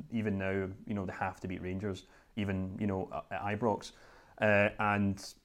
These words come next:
Brendan Rodgers, since he's moved to Scotland and he's took charge of the Celtic team, has done that fantastically well.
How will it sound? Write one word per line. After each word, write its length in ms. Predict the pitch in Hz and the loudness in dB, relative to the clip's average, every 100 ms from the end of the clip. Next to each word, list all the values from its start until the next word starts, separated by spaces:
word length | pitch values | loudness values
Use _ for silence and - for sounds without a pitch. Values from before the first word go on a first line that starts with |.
| - | -10
Brendan 420 | 135 107 107 101 | 0 2 4 4
Rodgers, 440 | 101 104 107 110 101 | 6 4 6 2 2
since 280 | 107 95 | -2 -4
he's 200 | 110 95 98 | -2 -2 2
moved 260 | 107 123 | 2 2
to 80 | 147 | 0
Scotland 480 | - 104 95 101 98 | 0 2 2 2 -2
and 80 | 95 | -4
he's 100 | - | -4
took 140 | 104 | -4
charge 260 | 107 101 101 | 0 0 -2
of 60 | |
the 60 | - | -2
Celtic 340 | 101 98 90 | -2 -2 -4
team, 180 | - 98 | -4 -2
has 220 | 98 90 | -2 -4
done 200 | - 98 | -4 -2
that 140 | 98 95 | 0 -4
fantastically 500 | 98 98 95 - 92 | -6 -4 -6 -6 -4
well. 280 | 98 117 | -2 -2